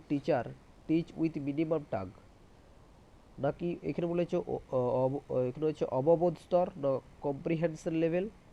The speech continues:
নাকি চিন্তন স্তর থিংকিং লেভেল, নাকি স্মৃতি স্তর মেমোরি লেভেল, নাকি মূল্যাঙ্কন স্তর এভালুয়েশন লেভেল? তাহলে সঠিক আনসার কোনটা? আমাদের হচ্ছে অববোধ স্তর। পরবর্তী,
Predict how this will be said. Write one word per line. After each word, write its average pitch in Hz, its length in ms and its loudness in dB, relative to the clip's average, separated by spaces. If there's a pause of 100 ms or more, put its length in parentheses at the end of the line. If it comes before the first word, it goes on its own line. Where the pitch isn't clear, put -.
(140)
নাকি 127 160 -2 (100)
চিন্তন 170 360 -4
স্তর 170 300 2
থিংকিং 143 380 -6
লেভেল, 170 340 2 (380)
নাকি 131 160 -2
স্মৃতি 147 340 -4
স্তর 131 260 -2
মেমোরি 131 380 0
লেভেল, 170 280 0
নাকি 143 200 -2
মূল্যাঙ্কন 139 520 -2
স্তর 113 280 -6 (380)
এভালুয়েশন 143 400 -2 (680)
লেভেল? 101 320 -4
তাহলে 110 280 -6
সঠিক 151 160 -2
আনসার 160 180 -2
কোনটা? 170 300 -4 (380)
আমাদের 135 300 0
হচ্ছে 147 260 -2 (380)
অববোধ 147 460 0
স্তর। 107 380 -6 (1900)
পরবর্তী, 117 440 -4